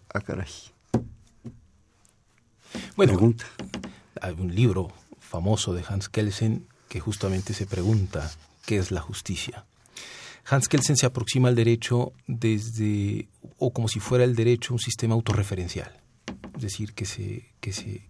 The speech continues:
Speaker 2: que él, él, él solo se describe a sí mismo. Por lo tanto,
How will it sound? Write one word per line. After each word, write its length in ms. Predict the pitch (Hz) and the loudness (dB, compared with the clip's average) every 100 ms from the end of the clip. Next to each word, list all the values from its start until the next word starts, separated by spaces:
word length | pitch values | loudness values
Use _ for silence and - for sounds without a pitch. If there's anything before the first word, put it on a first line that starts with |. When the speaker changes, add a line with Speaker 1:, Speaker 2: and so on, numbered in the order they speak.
| - | -2
Speaker 2:
que 120 | 120 | 2
él, 160 | 120 - | 2 0
él, 160 | 117 | -4
él 120 | 117 107 | -2 2
solo 480 | - 156 123 98 - - - - - | 6 8 8 6 -4 -20 -20 -20 -18
se 160 | - 123 | -2 0
describe 560 | 90 - - 131 113 92 | 4 4 6 8 8 6
a 60 | |
sí 160 | - 92 | 2 -4
mismo. 420 | 80 - - - _ _ _ - - - - - - | -6 -8 -12 -20 _ _ _ -20 -20 -20 -20 -16 0
Por 100 | 123 | 2
lo 80 | 113 | 4
tanto, 520 | 131 127 151 156 | 4 4 6 4